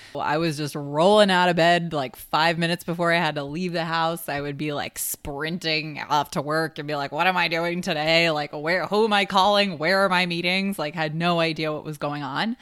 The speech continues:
And it really took a toll on me. And I think that was what first, what led to my, you know, my first sort of breakdown and, like, rage quitting of, uh, one of my first jobs.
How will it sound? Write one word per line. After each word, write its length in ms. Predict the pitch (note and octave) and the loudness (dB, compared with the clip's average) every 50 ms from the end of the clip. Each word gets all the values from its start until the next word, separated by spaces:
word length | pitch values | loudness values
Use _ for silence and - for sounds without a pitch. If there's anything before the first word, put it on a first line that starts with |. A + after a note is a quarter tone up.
| - - - - - - - | -12 -20 -20 -20 -18 -14 -8
And 100 | - F#3 | -4 -4
it 60 | F#3+ F#3 | -4 -4
really 540 | F3 F3 G3+ G3+ G#3 G3+ F#3+ F#3 F3 - - - | -4 -4 -4 -2 0 0 0 -2 -2 -6 -10 -14
took 260 | - - - F#3+ - | -14 -12 -10 -10 -10
a 60 | E3 | -10
toll 480 | D3 - - - - C3 C3+ C#3 C#3+ C#3+ | -12 -12 -14 -14 -10 -10 -8 -8 -8 -8
on 180 | A#2+ A#2 A#2+ - | -10 -10 -12 -14
me. 200 | D2 D#2 F2 G#2 | -16 -16 -16 -14
And 180 | G#2+ C#3 C#3+ | -10 -6 -6
I 60 | D3 | -4
think 160 | D#3 G#3+ A3 - | -4 -4 -4 -4
that 80 | G#3+ F#3+ | -4 -4
was 160 | E3 D#3+ D#3+ | -6 -6 -6
what 260 | D3+ D3+ - - D#3 | -8 -8 -8 -10 -14
first, 640 | - - - F3 D#3+ D#3 D#3+ - - - - - - - - - - _ _ | -18 -12 -10 -8 -6 -6 -8 -10 -12 -16 -18 -20 -20 -20 -20 -20 -20 _ _
what 220 | - G3 F#3+ - | -4 -4 -4 -4
led 340 | E3 D#3 D3+ C#3+ D3+ E3 D3+ | -4 -6 -6 -6 -6 -8 -8
to 120 | - - | -8 -8
my, 540 | F3+ E3 D3+ C#3+ C#3+ C#3+ C#3+ C#3+ C#3+ C#3+ C#3 - | -6 -4 -4 -4 -4 -4 -4 -6 -6 -8 -8 -8
you 80 | - D#3 | -10 -10
know, 340 | D3 C#3+ C3+ C3+ C3+ C3 - _ - | -10 -10 -10 -12 -12 -14 -16 _ -8
my 160 | D#3+ D#3+ D#3 | -6 -6 -6
first 440 | D3+ - - - F#3 E3+ D#3+ D#3+ - | -6 -8 -8 -6 -4 -4 -4 -6 -8
sort 180 | - F3 E3 | -8 -8 -6
of 160 | D3+ C#3+ - - | -8 -8 -10 -8
breakdown 640 | D#3+ D3+ C#3 C#3 - - C#3+ C3+ C#3 C#3+ C#3+ C#3+ | -6 -6 -6 -6 -6 -6 -4 -4 -4 -6 -6 -8
and, 120 | C#3+ C#3 C#3 | -8 -10 -10
like, 140 | C#3 C#3 C3+ | -10 -10 -10
rage 580 | C#3+ C#3+ C#3 D3 D3 C#3+ D3 C#3+ C#3+ C#3+ - - | -10 -8 -6 -4 -4 -4 -4 -4 -6 -8 -10 -12
quitting 380 | - - D#3+ C#3+ C#3 C#3 C#3 C#3+ | -10 -8 -8 -6 -6 -8 -10 -12
of, 300 | C#3 C3 C#3+ - - - _ - | -14 -16 -16 -20 -20 -20 _ -10
uh, 260 | D3+ D3 C#3 C3+ B2+ C#3 | -8 -8 -6 -6 -8 -8
one 180 | C#3+ D3 D3 C#3+ | -10 -12 -12 -12
of 60 | C#3+ | -12
my 160 | C#3 C3+ B2 | -12 -12 -14
first 320 | - - - C3+ C3+ - | -14 -14 -14 -14 -14 -14
jobs. 480 | - - C#3+ B2 G#2 A#2+ B2+ C#3+ - | -10 -8 -8 -6 -6 -8 -10 -14 -16